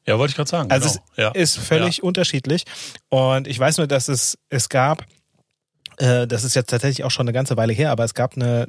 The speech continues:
Speaker 2: so eine Rubrik und dann auch, glaub ich, eine Menge Bücher. Der Dativ ist dem Genitiv sein Tod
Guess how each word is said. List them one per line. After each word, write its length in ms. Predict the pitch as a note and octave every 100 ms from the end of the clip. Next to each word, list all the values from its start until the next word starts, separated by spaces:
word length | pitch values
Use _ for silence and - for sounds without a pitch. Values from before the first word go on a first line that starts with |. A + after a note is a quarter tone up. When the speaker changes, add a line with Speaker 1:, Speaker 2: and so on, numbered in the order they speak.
| B2
Speaker 2:
so 60 | A#2
eine 80 | A2
Rubrik 480 | A2 G#2+ A#2 E3+
und 120 | E3 A#2+
dann 140 | A#2+
auch, 160 | A2+ -
glaub 180 | A#2
ich, 140 | A2+ -
eine 300 | C3 A2 A2+
Menge 220 | C3 C#3
Bücher. 360 | D#3 F3+ C3 C3+ - - -
Der 100 | B2 A#2
Dativ 420 | A#2+ D#3 D#3+ D3
ist 100 | C#3+
dem 120 | C3+
Genitiv 380 | A#2+ D3+ D3 C#3
sein 180 | B2+ A#2+
Tod 280 | - C#3+